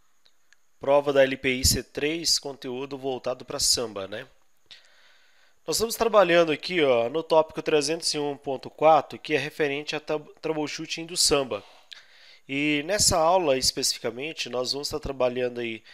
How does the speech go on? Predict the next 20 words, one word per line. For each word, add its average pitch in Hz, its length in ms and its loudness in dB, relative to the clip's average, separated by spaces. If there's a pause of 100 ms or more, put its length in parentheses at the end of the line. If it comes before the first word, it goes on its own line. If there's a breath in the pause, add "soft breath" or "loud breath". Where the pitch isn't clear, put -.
(320 loud breath)
é, 123 240 0
com 139 240 -4
arquivos 147 880 -6
que - 160 -12
têm 170 340 -4
a 151 160 2
extensão 147 800 -4
L 151 160 -6
D 165 140 -6
B. 127 300 -2 (1300 soft breath)
Na 170 60 -8
verdade, 202 320 0
todo 214 260 -6
o 202 60 -4
gerenciador 160 840 -2
do 139 140 -4
L 139 180 -2
D 139 140 -8
B, 107 260 -6
tá? 123 320 -8